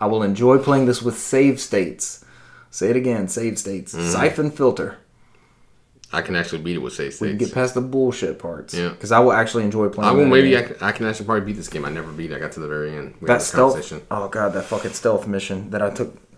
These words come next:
Speaker 1: I got the furthest in it on Game Club game. That's the, that's the longest time I ever played. Well, I played Red Dead more, but,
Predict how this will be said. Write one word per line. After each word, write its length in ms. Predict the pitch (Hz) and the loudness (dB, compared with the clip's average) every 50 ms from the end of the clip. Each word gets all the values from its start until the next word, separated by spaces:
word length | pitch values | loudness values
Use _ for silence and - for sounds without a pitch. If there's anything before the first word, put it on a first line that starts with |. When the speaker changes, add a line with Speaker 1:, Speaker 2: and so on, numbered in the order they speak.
| - | -6
Speaker 1:
I 120 | - 120 139 | -4 4 6
got 140 | 170 151 131 | 6 6 6
the 60 | 127 | 4
furthest 480 | - - 139 139 131 117 110 - - | 4 6 6 6 6 4 -2 -4 -4
in 100 | 110 101 101 | -4 -2 -2
it 80 | 95 92 | -2 -4
on 140 | 90 95 95 | -4 -4 -4
Game 180 | 98 98 95 92 | -2 -4 -4 -4
Club 240 | - 92 85 90 | -6 -6 -6 -6
game. 200 | 92 90 90 90 | -8 -8 -6 -4
That's 160 | 92 98 98 - | -4 -6 -6 -6
the, 120 | 110 101 - - - | -10 -10 -10 -14 -6
that's 180 | - 117 107 - | -4 -4 -4 0
the 80 | - 123 | -2 0
longest 400 | 113 117 120 120 113 107 104 - | 2 4 2 2 2 0 -2 -2
time 220 | - 110 104 101 98 | -2 -2 0 0 0
I 60 | 98 | 0
ever 140 | 98 95 95 | -2 -2 -4
played. 200 | 95 - 104 85 | -4 -4 -4 -2
Well, 300 | 104 135 143 139 120 - | 2 4 6 6 4 4
I 120 | - 110 110 | 0 -2 -2
played 260 | - - 120 107 95 | -2 0 0 0 2
Red 180 | 95 98 98 90 | 2 2 2 2
Dead 180 | 90 90 87 | -2 -2 -2
more, 220 | 95 95 92 90 82 | -2 -2 -2 -4 -4
but, 200 | 85 82 - | -8 -10 -12